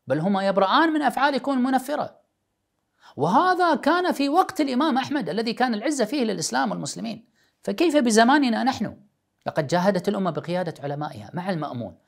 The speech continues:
مع الواثق، مع المعتصم، ولم ينتظروا توحدهم على العقيدة الصحيحة. يدركون أنهم منحرفون في العقيدة،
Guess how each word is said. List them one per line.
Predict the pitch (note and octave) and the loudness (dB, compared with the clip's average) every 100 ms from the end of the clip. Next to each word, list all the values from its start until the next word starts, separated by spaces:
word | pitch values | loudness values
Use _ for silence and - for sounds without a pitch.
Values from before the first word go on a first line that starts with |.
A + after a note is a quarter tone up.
| _ | _
مع | D3 E3 | -8 -4
الواثق، | D3+ C#3+ B2+ - - _ - | -2 0 -2 -6 -20 _ -4
مع | F3 | -2
المعتصم، | F#3+ E3 - F3 - G2+ - _ _ - | 0 -2 -2 -2 -2 -8 -16 _ _ -2
ولم | D#3+ A#3 | 0 2
ينتظروا | G#3 F3+ A3 A3+ G#3+ | 0 2 4 6 4
توحدهم | F#3 E3 D3+ G#3+ G#3 F#3 E3 | 4 0 0 0 2 2 0
على | F#3 | 0
العقيدة | D#3 D#3+ G3 E3 | 2 0 -2 -4
الصحيحة. | - - E3+ F#3 C3 - _ _ _ _ _ _ _ _ _ _ _ _ _ _ | -6 -10 -8 -6 -6 -8 _ _ _ _ _ _ _ _ _ _ _ _ _ _
يدركون | G#3+ A3 G#3+ G#3+ C4 B3 | -4 -2 -2 0 0 2
أنهم | A3 A3+ A#3+ | 2 2 2
منحرفون | G#3+ A3+ G#3 G3+ B3+ | 0 0 0 0 -4
في | G3 | -4
العقيدة، | F#3+ F3 A3 G3+ G#2+ | -2 -2 -2 -4 -8